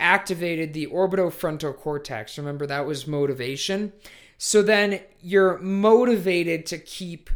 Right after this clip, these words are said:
going because you're, you're consciously thinking to yourself, "Well, if I keep betting,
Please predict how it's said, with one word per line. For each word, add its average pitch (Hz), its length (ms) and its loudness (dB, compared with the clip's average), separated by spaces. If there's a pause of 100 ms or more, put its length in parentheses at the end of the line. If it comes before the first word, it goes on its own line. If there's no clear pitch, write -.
(200)
going 151 400 0
because 147 520 -4 (260)
you're, 170 160 -2 (220)
you're 175 200 -4
consciously 208 760 -4
thinking 190 500 -4
to - 160 -10
yourself, 139 640 -4 (380)
"Well, 262 500 4 (1200)
if 190 200 -2
I 190 160 2
keep 262 600 -4
betting, 139 520 0